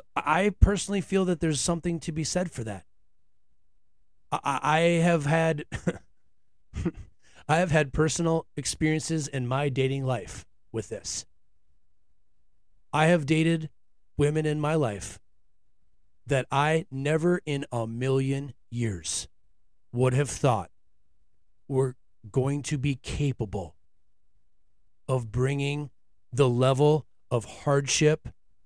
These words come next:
disrespect, trauma, and violence against me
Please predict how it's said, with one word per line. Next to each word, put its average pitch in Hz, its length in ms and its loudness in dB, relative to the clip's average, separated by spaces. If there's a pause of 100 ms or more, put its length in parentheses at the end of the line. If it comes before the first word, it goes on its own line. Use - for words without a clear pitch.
(480)
disrespect, 135 1040 0 (1080)
trauma, 131 840 0 (720)
and 123 300 -2
violence 120 920 0 (1300)
against 123 500 -2
me 113 320 -2